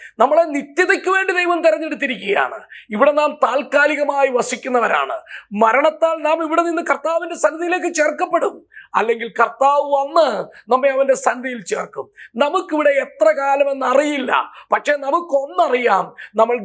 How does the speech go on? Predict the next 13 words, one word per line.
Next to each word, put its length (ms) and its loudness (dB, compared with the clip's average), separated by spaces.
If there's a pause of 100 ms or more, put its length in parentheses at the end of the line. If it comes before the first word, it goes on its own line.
ദൈവമക്കളാകയാൽ 1000 2 (340)
നമ്മുടെ 320 2
നിത്യത 420 2 (180)
അവൻ്റെ 280 2 (120)
സന്നിധിയിലാണെന്ന് 920 -2
നമുക്കറിയാം. 640 2 (420)
We 80 2 (160)
are 220 -2
the 160 -4
children 340 -2 (120)
of 60 -8 (280)
God. 200 0 (420)
മൂന്നാമതായിട്ട്, 1000 2